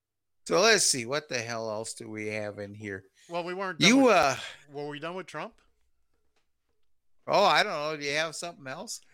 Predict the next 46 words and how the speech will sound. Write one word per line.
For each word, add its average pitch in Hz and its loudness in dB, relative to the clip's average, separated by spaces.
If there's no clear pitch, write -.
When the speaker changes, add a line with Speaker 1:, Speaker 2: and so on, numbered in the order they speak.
Speaker 2:
Well, 247 -4
I 135 -8
can, 110 -16
I 113 -10
just, - -20
you 120 -16
know, 95 -18
a-, 110 -18
as 113 -14
a 107 -16
recovering 107 -14
Catholic 127 -16
myself, 101 -14
I, 98 -18
uh, - -10
Speaker 1:
<laughs> 139 -6
There 127 -6
you 120 -8
go. 110 -6
Speaker 2:
the 113 -12
whole, 139 -10
I, 120 -10
it's 190 -12
just - -10
the 196 -4
whole 180 -6
idea. 139 -6
Oh, 185 -4
by 294 -2
the 285 -6
way, 147 -10
now, 170 -16
here's 185 -14
the 135 -16
point 131 -16
I 120 -14
wanted 107 -18
to 104 -18
get 113 -20
to. 95 -20
All 214 -2
right, 214 2
all 156 -4
you 147 -8
event-, 139 -10
and 135 -12